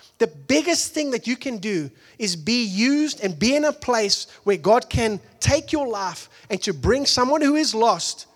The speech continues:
and for them to be found. And you need to know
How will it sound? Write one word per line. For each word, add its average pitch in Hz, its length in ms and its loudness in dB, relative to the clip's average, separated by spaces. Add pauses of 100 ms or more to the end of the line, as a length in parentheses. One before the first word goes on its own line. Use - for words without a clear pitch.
(200)
and 175 260 -4 (100)
for 180 160 0
them 170 160 -2
to - 100 -10
be 156 120 -6
found. - 400 -14 (2250)
And 170 220 -4
you 233 180 -2
need 269 260 -2
to 277 120 -2
know 254 340 0